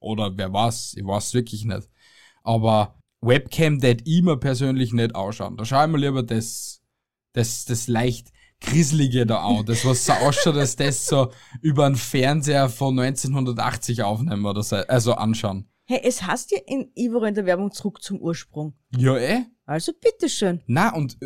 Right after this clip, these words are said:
Speaker 1: ich denk mir, wir reizen die Technik halt komplett aus, was geht. Und ich find das gut so.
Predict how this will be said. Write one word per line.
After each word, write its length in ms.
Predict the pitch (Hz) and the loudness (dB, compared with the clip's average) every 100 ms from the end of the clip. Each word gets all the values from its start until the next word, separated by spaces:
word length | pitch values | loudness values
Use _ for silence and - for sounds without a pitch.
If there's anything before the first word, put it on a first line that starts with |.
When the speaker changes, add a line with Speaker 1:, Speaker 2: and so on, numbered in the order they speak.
| - | -10
Speaker 1:
ich 220 | 165 170 | -4 -2
denk 220 | 175 156 | 0 -2
mir, 180 | 160 180 | 0 -2
wir 160 | 143 117 | 0 0
reizen 380 | 110 120 - 156 | -2 -4 -6 -4
die 140 | 143 | -6
Technik 500 | 113 113 117 156 135 | -4 -6 -4 -6 -4
halt 180 | 143 - | -6 -4
komplett 420 | 147 123 123 123 | -4 -2 -4 -4
aus, 260 | 123 160 180 | -4 -4 -4
was 220 | 165 - | -6 -6
geht. 320 | 95 101 - _ _ | -6 -6 -10 _ _
Und 200 | - 127 113 | -4 0 0
ich 60 | |
find 180 | 117 110 | 0 -2
das 140 | 113 - | -4 -4
gut 200 | 180 180 | -2 -2
so. 300 | 117 107 | -4 -4